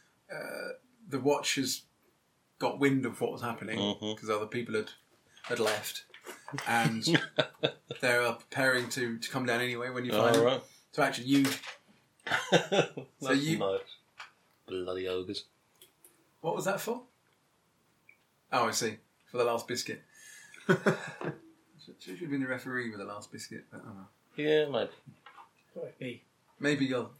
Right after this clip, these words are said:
Speaker 3: I
Speaker 1: nev-,
Speaker 3: always eat
Speaker 1: maybe
Speaker 3: last
Speaker 1: you'll
Speaker 3: biscuit.
Speaker 1: never get the chance to spend those X P, Matt.
Speaker 3: Everybody else
Speaker 2: <laughs>
Speaker 3: always leaves the last biscuit on the plate, you know, and they're too polite to eat the last biscuit.
Speaker 1: I
Speaker 3: And
Speaker 1: probably
Speaker 3: it
Speaker 1: had
Speaker 3: just
Speaker 1: my,
Speaker 3: teases everybody.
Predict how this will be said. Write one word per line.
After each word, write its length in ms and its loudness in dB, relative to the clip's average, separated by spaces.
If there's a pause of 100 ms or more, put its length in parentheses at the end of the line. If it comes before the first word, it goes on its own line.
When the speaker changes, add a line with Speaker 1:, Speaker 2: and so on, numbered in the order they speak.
Speaker 3:
I 120 0
Speaker 1:
nev-, 80 6
Speaker 3:
always 200 -2
eat 160 -10
Speaker 1:
maybe 140 2
Speaker 3:
last 80 2
Speaker 1:
you'll 80 2
Speaker 3:
biscuit. 180 -2
Speaker 1:
never 140 -2
get 160 -6
the 40 -18
chance 280 -12
to 80 -16
spend 260 -12
those 140 -12
X 180 -12
P, 160 -10
Matt. 180 -14
Speaker 3:
Everybody 520 2
else 200 -4 (720)
Speaker 2:
<laughs> 680 -18
Speaker 3:
always 400 4
leaves 240 0
the 40 -8
last 220 -4
biscuit 300 -6
on 100 -6
the 60 -8
plate, 340 -10 (200)
you 100 -4
know, 100 -4
and 100 -8
they're 100 -6
too 180 -8
polite 360 -12
to 100 -12
eat 140 -14
the 120 -16
last 200 -18
biscuit. 360 -14 (720)
Speaker 1:
I 120 6
Speaker 3:
And 80 4
Speaker 1:
probably 160 6
Speaker 3:
it 40 10
Speaker 1:
had 80 8
Speaker 3:
just 180 10
Speaker 1:
my, 40 4
Speaker 3:
teases 480 0
everybody. 400 -10